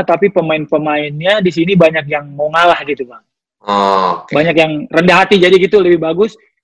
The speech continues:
Speaker 1: Ya udah, kita jaga kebersamaan tim aja daripada harus ribut-ribut gitu.
Speaker 2: Oh.
Speaker 1: Ngalah aja.
Speaker 2: Oh, iya,
Speaker 1: Tapi
Speaker 2: iya,
Speaker 1: bukan
Speaker 2: iya.
Speaker 1: berarti, bukan berarti, wah, ketindas ini, ketindas, enggak gitu loh. Tetep
Speaker 2: Hmm, hmm,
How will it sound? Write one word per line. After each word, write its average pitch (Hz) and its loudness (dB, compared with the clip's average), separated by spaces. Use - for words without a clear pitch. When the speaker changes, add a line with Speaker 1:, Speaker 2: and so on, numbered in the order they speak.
Speaker 1:
Ya 143 -6
udah, 175 0
kita 170 -6
jaga 156 -2
kebersamaan 147 -8
tim 143 -6
aja 165 -4
daripada 139 -4
harus 135 -8
ribut-ribut 139 -4
gitu. 120 -8
Speaker 2:
Oh. 104 -2
Speaker 1:
Ngalah 156 4
aja. 143 -4
Speaker 2:
Oh, 98 0
iya, - -4
Speaker 1:
Tapi 196 0
Speaker 2:
iya, 180 0
Speaker 1:
bukan 175 2
Speaker 2:
iya. 160 -2
Speaker 1:
berarti, 160 2
bukan 170 0
berarti, 165 2
wah, 175 -2
ketindas 196 2
ini, 214 -2
ketindas, 233 2
enggak 226 2
gitu 180 -4
loh. 143 -8
Tetep 175 -6
Speaker 2:
Hmm, 233 0
hmm, 226 -2